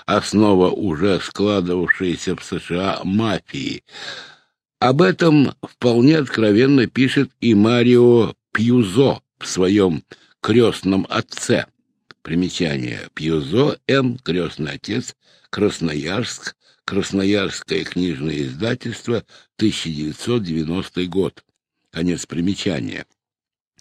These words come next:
А среди вроде бы вполне законопослушных американцев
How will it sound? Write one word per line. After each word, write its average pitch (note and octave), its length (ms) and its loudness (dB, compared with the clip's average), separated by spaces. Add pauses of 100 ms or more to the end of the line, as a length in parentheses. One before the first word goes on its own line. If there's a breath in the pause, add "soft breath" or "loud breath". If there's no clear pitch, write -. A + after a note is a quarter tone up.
(500 loud breath)
А A#2 140 0
среди C#3 420 2
вроде D#3 440 4
бы D3 180 4
вполне C#3+ 580 4
законопослушных B2 1200 2
американцев A2 840 2